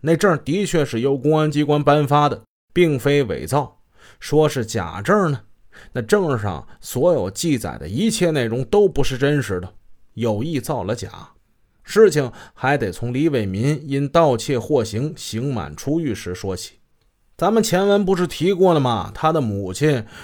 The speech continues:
是某区机关当干部的，他这母亲呐，爱儿心切，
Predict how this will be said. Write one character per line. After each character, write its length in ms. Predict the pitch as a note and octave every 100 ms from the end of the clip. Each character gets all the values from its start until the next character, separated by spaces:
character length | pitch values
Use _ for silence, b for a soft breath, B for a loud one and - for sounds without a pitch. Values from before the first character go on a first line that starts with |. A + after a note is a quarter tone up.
| B
是 180 | - A#2
某 280 | G2+ F#2
区 260 | E2+ - C#3
机 300 | - B2+ C3
关 260 | B2+ B2 A#2+
当 240 | C3 C3
干 340 | D3 C#3+ G#2
部 140 | D#2+ D#2
的， 80 | - - - _ b b b
他 240 | - C3+ C#3
这 160 | C3
母 320 | A#2+ G2 F#2
亲 260 | F#2 A#2+ C#3
呐， 280 | C3 A2 F#2
爱 200 | B2+ B2+
儿 200 | A2 B2+
心 240 | - D3+
切， 460 | D3 D3+ D#3 G#2